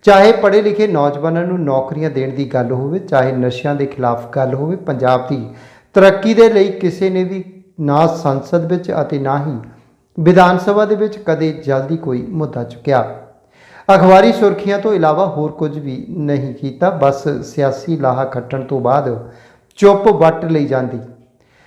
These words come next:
ਜਿਸ ਸਦਕਾ ਪੰਜਾਬ ਦੇ ਹਾਲਾਤ ਬਦ ਤੋਂ ਬਦਤਰ ਹੋ ਗਏ ਸਨ। ਇਹਨਾਂ ਵਿਗੜੇ ਹਾਲਾਤਾਂ ਦੇ ਲਈ ਪਿਛਲੀਆਂ ਸਰਕਾਰਾਂ ਵਿੱਚ ਰਹੇ ਮੰਤਰੀਆਂ ਅਤੇ ਐਮ ਐਲ ਏਜ਼ ਨੂੰ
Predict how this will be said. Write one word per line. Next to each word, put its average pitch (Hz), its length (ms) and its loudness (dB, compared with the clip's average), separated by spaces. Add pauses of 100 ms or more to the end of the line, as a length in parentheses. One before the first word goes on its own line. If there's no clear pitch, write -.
(220)
ਜਿਸ 208 260 6
ਸਦਕਾ 220 380 4
ਪੰਜਾਬ 156 440 2
ਦੇ 180 120 2 (140)
ਹਾਲਾਤ 151 460 2 (100)
ਬਦ 139 260 0
ਤੋਂ 147 200 -4
ਬਦਤਰ 135 560 -2
ਹੋ 127 220 -4
ਗਏ 139 160 0
ਸਨ। 156 300 -2 (240)
ਇਹਨਾਂ 160 540 0
ਵਿਗੜੇ 139 320 -2
ਹਾਲਾਤਾਂ 127 500 -2
ਦੇ 143 140 -2
ਲਈ 127 280 -4 (500)
ਪਿਛਲੀਆਂ 208 440 4
ਸਰਕਾਰਾਂ 180 500 2
ਵਿੱਚ 185 220 -2
ਰਹੇ 147 400 0
ਮੰਤਰੀਆਂ 156 680 -2
ਅਤੇ 147 280 -2
ਐਮ 143 220 -2
ਐਲ 147 160 0
ਏਜ਼ 151 400 0
ਨੂੰ 123 220 -10